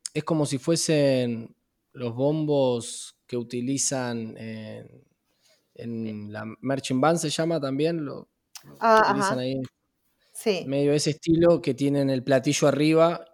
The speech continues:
Speaker 1: y se le pega, va sujeto en la cintura con un parche de un lado de la mano derecha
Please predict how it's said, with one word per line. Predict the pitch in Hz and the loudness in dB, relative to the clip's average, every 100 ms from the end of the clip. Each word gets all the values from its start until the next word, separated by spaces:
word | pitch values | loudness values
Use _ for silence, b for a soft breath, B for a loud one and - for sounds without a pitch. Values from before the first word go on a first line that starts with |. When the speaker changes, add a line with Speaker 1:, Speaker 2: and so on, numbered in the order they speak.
| - | -10
Speaker 1:
y | 127 | -8
se | - 120 | -6 -4
le | 120 | -4
pega, | 127 127 127 120 110 117 _ | -2 0 0 0 -4 -8 _
va | 127 120 131 131 | -14 -2 2 2
sujeto | 127 - 120 135 135 127 | 0 -4 -8 -6 -2 -2
en | 123 | -2
la | 120 | -6
cintura | 117 127 123 147 151 165 165 _ _ _ _ _ _ | -6 -8 -6 -2 2 0 -2 _ _ _ _ _ _
con | - 113 | -14 -10
un | 117 117 110 - | -8 -8 -10 -8
parche | 123 123 - | -6 -4 -2
de | 127 | -2
un | 131 | 2
lado | 135 143 147 143 | 4 4 4 2
de | 123 | 0
la | 123 | -2
mano | 127 131 | 0 0
derecha | 135 147 147 170 170 | 2 2 2 0 0